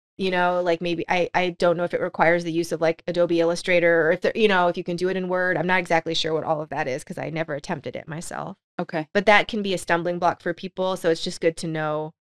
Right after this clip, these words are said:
Speaker 1: there's such thing as a book designer and then a cover designer.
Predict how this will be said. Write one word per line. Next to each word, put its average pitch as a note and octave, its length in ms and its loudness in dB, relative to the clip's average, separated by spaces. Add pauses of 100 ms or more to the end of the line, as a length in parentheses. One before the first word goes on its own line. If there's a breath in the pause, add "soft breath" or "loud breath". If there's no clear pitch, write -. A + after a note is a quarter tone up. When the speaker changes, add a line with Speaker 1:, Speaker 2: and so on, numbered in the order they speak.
(340)
Speaker 1:
there's E3+ 200 2
such - 220 -2
thing F3 180 -2
as E3 120 -2
a D#3+ 60 -4
book E3 200 0
designer D#3+ 680 -2
and D#3 120 -8
then C#3+ 120 -8
a D3 100 -12
cover D3+ 540 -2
designer. C#3+ 600 -10